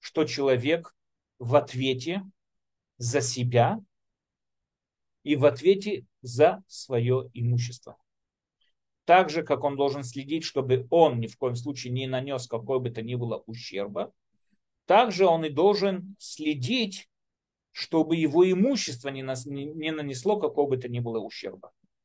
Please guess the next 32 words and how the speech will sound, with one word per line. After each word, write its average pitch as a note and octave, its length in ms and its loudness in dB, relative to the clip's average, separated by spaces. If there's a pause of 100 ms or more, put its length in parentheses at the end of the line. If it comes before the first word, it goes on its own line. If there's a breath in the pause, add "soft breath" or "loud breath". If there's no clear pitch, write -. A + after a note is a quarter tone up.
(600)
Для D#3 200 4
чего F#3 360 8
это A3+ 160 6
предназначено? D3 880 0
Потому E3+ 360 0
что E3+ 320 0
общество, G3 640 6
в - 120 -20
котором D#3+ 440 -2
люди F3+ 280 -4
не F3 320 -2
считаются F3+ 960 2 (480)
с - 180 -6
имуществом E3 580 0
других B2+ 380 -2
людей, C3+ 420 -4 (960)
это E3 280 4
общество G3 500 4
существовать C#3 640 -4
не C#3+ 100 -10
может. A#2 320 -6 (2000)
Всё A3+ 320 8
это A#3 140 6
предназначено, G3 1000 2
по F#3+ 140 2
мнению G3 300 0
Равиша, F#3+ 420 2
для D3+ 180 4
того, D3+ 240 2
чтобы F3+ 220 0
было D#3+ 120 0
сформулировано E3 1000 -2